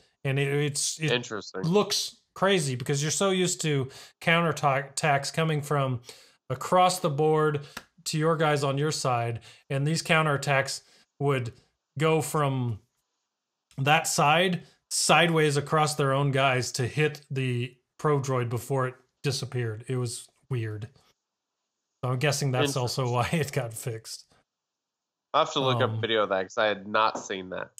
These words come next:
Speaker 1: Oh, it, it's so weird looking, watching,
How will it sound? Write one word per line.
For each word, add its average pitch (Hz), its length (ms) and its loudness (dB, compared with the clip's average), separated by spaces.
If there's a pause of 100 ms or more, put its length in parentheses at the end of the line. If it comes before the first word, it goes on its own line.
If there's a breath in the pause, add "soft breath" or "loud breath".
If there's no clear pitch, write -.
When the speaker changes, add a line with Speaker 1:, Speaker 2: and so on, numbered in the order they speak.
(160)
Speaker 1:
Oh, 170 180 6
it, 165 220 2
it's 170 220 0
so 220 400 4
weird 180 300 4
looking, 143 320 0
watching, 143 580 0